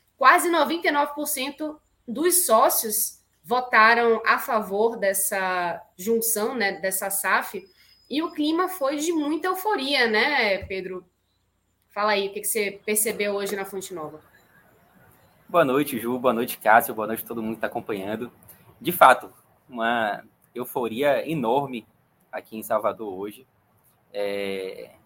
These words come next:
Speaker 2: as assembleias foram tanto presenciais quanto online, né? Eu participei online, participei mais, mais distante hoje. Mas a Fonte Nova recebeu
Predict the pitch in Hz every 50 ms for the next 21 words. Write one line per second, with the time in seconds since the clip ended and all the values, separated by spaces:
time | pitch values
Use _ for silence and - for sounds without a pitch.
0 | _ - - 104 104 107 - - 104 98 104 104 107 117 117 107 - - - -
1 | - - _ _ _ _ _ _ _ _ _ _ _ _ - - 117 113 107 104
2 | - 123 - - - - 123 123 - - 104 113 - - 131 107 - 117 104 98
3 | 98 110 117 117 110 107 110 - - _ _ _ _ _ _ _ _ _ _ _
4 | 104 104 - 101 - - - 214 208 101 95 98 107 110 - - - - - -
5 | 101 - 107 104 95 90 - - - - _ - 104 101 95 - - - - 101
6 | 104 101 - - 98 104 113 120 120 - _ _ _ _ _ _ _ _ _ _
7 | - 104 101 101 104 110 117 123 123 123 120 117 113 120 113 - 131 127 - 151
8 | 123 123 131 147 151 147 160 - - 147 123 127 123 151 170 151 120